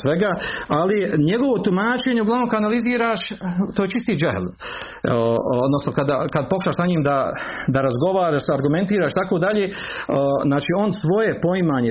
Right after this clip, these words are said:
svoje praktikovanje zasniva na nekim logičkim, nekim, ovaj, e, premisama, nešto, ovaj, ako je ovako, nije onako i tako dalje, a ne na šerijaskim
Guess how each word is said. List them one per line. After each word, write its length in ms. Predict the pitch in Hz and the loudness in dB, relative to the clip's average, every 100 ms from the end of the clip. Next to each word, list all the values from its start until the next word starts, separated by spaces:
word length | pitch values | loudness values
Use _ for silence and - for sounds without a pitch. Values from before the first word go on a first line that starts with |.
| 110 | 0
svoje 180 | 147 170 147 | 0 2 2
praktikovanje 560 | 151 - 160 165 156 123 | -2 0 0 0 2 0
zasniva 260 | 156 170 165 | 0 0 0
na 60 | 151 | 0
nekim 200 | 170 147 131 | 0 0 0
logičkim, 460 | 175 175 - 139 117 135 | 0 -2 -2 -2 0 -2
nekim, 260 | 131 117 104 107 | -2 -4 -2 -2
ovaj, 260 | 104 104 95 | -2 -2 -4
e, 40 | - - - - - - - 117 151 | -6 -12 -10 -10 -8 -2 0 0 0
premisama, 520 | 180 175 - 151 139 139 | 0 0 0 0 2 2
nešto, 280 | 147 - 135 117 113 117 | 0 0 0 0 0 0
ovaj, 220 | 113 113 131 | 0 0 -2
ako 100 | - | 0
je 100 | 123 | 0
ovako, 240 | 143 143 135 127 | 0 0 0 2
nije 120 | 139 123 | 2 0
onako 260 | 147 175 147 | 0 0 -2
i 80 | 120 | 0
tako 160 | 151 170 165 | -2 0 0
dalje, 160 | 180 160 - - - 139 | 0 -2 -6 -14 -4 0
a 20 | 139 | 2
ne 60 | 202 220 | 2 0
na 60 | - | 0
šerijaskim 500 | 170 175 190 180 160 | 0 0 0 0 0